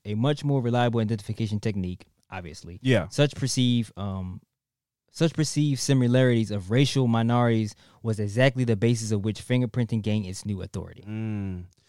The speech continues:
Speaker 2: So they used, these people who invented the fingerprint technology used this story to shit on anthropomology or whatever,
Speaker 1: Mm-hmm.
Speaker 2: to go, "Throw that away.
Speaker 1: Yeah.
Speaker 2: Now it's fingerprint time."
Speaker 1: Yeah.
Speaker 2: Okay,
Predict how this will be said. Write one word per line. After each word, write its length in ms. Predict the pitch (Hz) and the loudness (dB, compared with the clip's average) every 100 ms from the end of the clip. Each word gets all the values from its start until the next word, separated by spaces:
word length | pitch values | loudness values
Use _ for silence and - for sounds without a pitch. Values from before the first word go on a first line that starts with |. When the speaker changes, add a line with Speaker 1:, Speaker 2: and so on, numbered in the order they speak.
| _ | _
Speaker 2:
So 140 | - 135 | 2 6
they 140 | 165 | 8
used, 540 | 160 170 180 175 - | 8 10 10 8 4
these 220 | 107 160 151 | 4 4 6
people 240 | 180 135 | 2 4
who 120 | 139 | 4
invented 360 | 127 120 135 101 | 4 4 2 2
the 80 | 107 | 0
fingerprint 460 | 160 151 123 120 | 2 2 0 -2
technology 460 | 117 107 104 98 98 | -2 -2 -2 -2 -4
used 520 | 95 120 151 139 120 107 | -2 2 4 4 2 -2
this 380 | 113 104 - - _ _ _ _ _ | -2 -2 -8 -14 _ _ _ _ _
story 640 | - - 156 135 107 92 - _ _ - | -6 4 6 6 4 -4 -10 _ _ -4
to 200 | 143 107 | -2 0
shit 380 | - - 190 165 | 0 4 6 6
on 440 | 139 120 110 101 _ _ _ _ _ _ - | 4 2 -2 -6 _ _ _ _ _ _ -2
anthropomology 1300 | 143 135 135 117 - _ - 127 127 123 117 107 104 | 0 0 0 0 -4 _ -6 0 4 4 2 -2 -2
or 60 | 98 | -2
whatever, 380 | 95 98 92 92 | -2 -2 0 -2
Speaker 1:
Mm-hmm. 100 | 123 - _ - | -2 -10 _ -2
Speaker 2:
to 140 | 139 | -2
go, 440 | 110 117 107 95 _ _ _ | 0 0 0 -4 _ _ _
"Throw 200 | - 202 | 4 8
that 140 | 196 175 | 8 8
away. 440 | 143 127 78 - _ - | 6 4 2 -8 _ -20
Speaker 1:
Yeah. 140 | 98 113 | -14 0
Speaker 2:
Now 400 | 143 175 170 143 | 2 6 6 6
it's 180 | 147 | 2
fingerprint 540 | - 185 151 - 143 110 | 4 4 4 4 0 2
time." 460 | 120 95 67 58 - | -4 -4 -8 -12 -14
Speaker 1:
Yeah. 160 | 92 - _ _ _ - | -14 -14 _ _ _ -8
Speaker 2:
Okay, 380 | 220 117 135 | 0 0 0